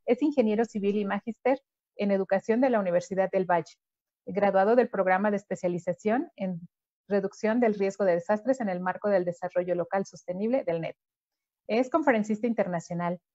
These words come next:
docente universitario de programas de posgrado en gestión de riesgos de desastres. Es director de la Escuela Global de Educación,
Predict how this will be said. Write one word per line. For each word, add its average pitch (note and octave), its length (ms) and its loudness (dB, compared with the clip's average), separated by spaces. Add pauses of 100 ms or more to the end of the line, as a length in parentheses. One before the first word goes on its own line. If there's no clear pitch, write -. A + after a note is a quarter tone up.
(120)
docente A3 480 2
universitario G3+ 720 0
de A3 100 2
programas F#3+ 600 0
de G#3+ 60 -4
posgrado G3 520 0
en F#3 160 -4
gestión G3+ 360 -4
de G3+ 100 0
riesgos G3 360 -2
de F3+ 100 2
desastres. D#3+ 560 -4 (340)
Es A3 200 2
director A3+ 680 0
de A3+ 60 2
la F#3+ 60 4
Escuela G3 320 2
Global F3+ 360 0
de G3 60 -2
Educación, G3 760 -6